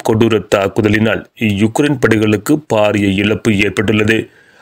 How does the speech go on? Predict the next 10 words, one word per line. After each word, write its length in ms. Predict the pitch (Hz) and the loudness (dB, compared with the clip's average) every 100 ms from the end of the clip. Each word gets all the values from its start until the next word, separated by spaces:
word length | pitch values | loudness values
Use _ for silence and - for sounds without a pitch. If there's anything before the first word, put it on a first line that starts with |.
| - | -20
ஆயுத, 680 | - 107 107 117 113 120 147 127 | -4 0 2 2 2 2 2 2
ஆளணி 400 | 107 113 113 113 | 0 2 2 0
இழப்பு 420 | 101 107 107 113 | 0 -2 -2 -2
என்பன 420 | 104 98 110 98 | -2 0 0 0
பலமாக 640 | - - 104 117 117 110 | -4 -4 0 0 0 0
ஏற்பட்டுள்ளதாக 880 | 107 101 107 113 107 107 101 101 139 | -2 -2 -2 0 2 2 2 0 0
புதிய 440 | 156 123 113 110 110 | -2 0 2 2 0
புள்ளி 320 | - 113 113 | 2 2 4
விவரங்கள் 540 | 107 101 101 98 104 - | 2 2 0 0 -2 -2
காண்பிக்கின்றன. 720 | 104 110 107 120 107 110 110 | -2 0 0 0 0 0 -4